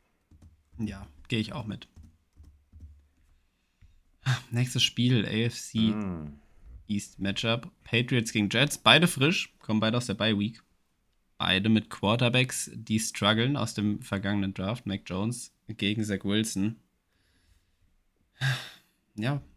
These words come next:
Speaker 1: also sie haben beide echt ihre Probleme. Ähm, sehr, sehr große Probleme sogar.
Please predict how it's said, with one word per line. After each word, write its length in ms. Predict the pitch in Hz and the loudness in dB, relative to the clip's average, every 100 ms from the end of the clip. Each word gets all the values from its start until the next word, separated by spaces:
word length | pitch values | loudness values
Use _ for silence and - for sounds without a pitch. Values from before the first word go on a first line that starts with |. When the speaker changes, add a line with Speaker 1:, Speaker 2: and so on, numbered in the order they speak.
| _ _ - | _ _ -4
Speaker 1:
also 140 | 117 | 2
sie 80 | 135 | 4
haben 100 | 131 | 6
beide 240 | 131 139 | 6 6
echt 200 | 139 139 | 4 2
ihre 200 | 151 123 | 0 0
Probleme. 680 | 110 104 110 127 110 107 151 - _ | 0 0 2 4 4 2 -2 -8 _
Ähm, 480 | 104 107 107 104 107 - _ | -6 -2 -2 -2 -6 -10 _
sehr, 260 | - 104 120 | -8 -2 0
sehr 100 | 113 | 0
große 320 | - 110 113 | 0 0 0
Probleme 380 | 104 95 98 98 | -4 -4 -2 -2
sogar. 380 | 98 92 98 | -4 -4 -4